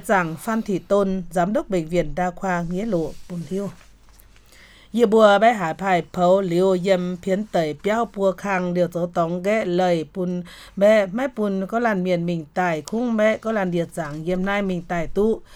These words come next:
yêm hít nải phai phấu nom tóng bé mình phai miền dò bành dù bé bền cáo có làn miền nhân viên yêm nai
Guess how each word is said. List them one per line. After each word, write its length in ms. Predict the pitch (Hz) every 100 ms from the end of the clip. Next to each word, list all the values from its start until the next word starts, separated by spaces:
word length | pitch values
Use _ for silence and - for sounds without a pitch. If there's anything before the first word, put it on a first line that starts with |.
| - -
yêm 200 | 214 208
hít 180 | 220 247
nải 320 | 185 170 160
phai 180 | - 185
phấu 360 | 170 180 180 190
nom 340 | 190 208 190
tóng 380 | 175 175 175 196 - - -
bé 260 | 202 208 214
mình 380 | 196 196 196 151 -
phai 240 | 180 180 196 185
miền 280 | 190 202 175 151
dò 200 | 165 151 -
bành 320 | 156 151 151
dù 140 | 165 160
bé 240 | 170 214
bền 280 | 180 160 147
cáo 300 | 143 160 170
có 120 | 190
làn 320 | 247 190 165
miền 340 | 175 175 156 160
nhân 200 | 185 180
viên 320 | 190 180 175
yêm 240 | 180 175
nai 280 | 185 208 208